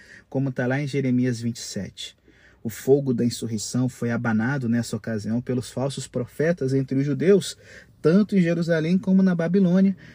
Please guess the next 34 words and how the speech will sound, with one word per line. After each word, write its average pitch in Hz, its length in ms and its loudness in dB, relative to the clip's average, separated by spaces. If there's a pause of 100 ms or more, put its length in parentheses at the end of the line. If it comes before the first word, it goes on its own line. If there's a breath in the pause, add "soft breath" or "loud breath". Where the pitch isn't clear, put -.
que - 120 -6
prediziam 156 580 0
a 156 40 0
derrota 151 540 2
de 135 100 -2
Nabucodonosor 156 1000 2
e 214 40 4
libertação 156 680 -2
de 143 140 -2
Joaquim, 131 540 -2 (260 loud breath)
como 139 260 4
diz 123 200 2
Jeremias 135 540 2
vinte 135 240 -4
e 160 60 -2
oito. 170 360 0 (480 soft breath)
A 107 120 -4
conspiração, 117 760 -2
na 120 100 2
realidade, 113 680 -2
não 120 80 2
resultou 127 420 0
em 170 80 4
nada. 123 380 2 (420 loud breath)
Possivelmente, 180 720 4
porém, 175 540 4
foram 139 280 2
essas 175 200 0
atividades 170 680 0
que - 80 -2
o 139 40 -2
colocaram 156 540 0
sob 240 340 0
suspeita - 640 -2